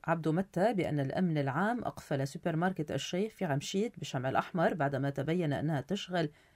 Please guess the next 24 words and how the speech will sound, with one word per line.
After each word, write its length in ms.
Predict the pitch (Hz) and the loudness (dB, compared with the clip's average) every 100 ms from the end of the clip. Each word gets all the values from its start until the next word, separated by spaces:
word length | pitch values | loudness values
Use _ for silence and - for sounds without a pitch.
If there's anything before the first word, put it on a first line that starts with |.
| _ - | _ -4
أو 280 | 156 143 151 _ _ _ _ _ | -2 -2 -4 _ _ _ _ _
تشغل 380 | - 269 202 160 | -6 0 2 4
من 100 | 151 | 2
قبل 400 | 151 190 175 147 | 0 0 2 0
سوريين، 600 | 151 170 143 165 240 196 | -2 -2 0 0 0 -2
كما 240 | - 139 123 | -2 -4 -4
قامت 540 | - 220 190 160 - - - - - | 2 4 6 2 0 -20 -20 -4 2
المديرية 460 | 208 202 208 262 | 4 4 4 2
العامة 360 | 233 220 254 233 | 0 2 2 2
للأمن 340 | 214 190 180 | 2 4 2
العام 440 | 147 127 139 160 170 | 2 2 2 2 0
دائرة 340 | 110 151 151 151 | 0 0 -2 0
بعبدة 460 | 151 202 - 180 | 2 2 2 0
في 140 | 175 139 | 0 0
جبل 280 | 156 143 131 | 0 0 -2
لبنان 340 | 139 156 208 | -2 0 0
بالتنسيق 560 | 160 143 147 - 180 147 | -2 -2 -2 -4 -2 -2
مع 180 | 139 | -2
شعبة 320 | 131 196 160 143 | -2 -2 0 -2
المعلومات 560 | 135 135 139 151 180 - | 0 0 2 2 -2 -2
في 120 | 170 | -4
جبل 340 | 147 214 220 | -2 0 0
لبنان 420 | 175 143 147 202 220 - - - | 0 0 0 0 -2 -14 -16 -4
بإزالة 840 | 208 196 240 220 208 208 196 202 | 0 2 4 2 2 4 6 4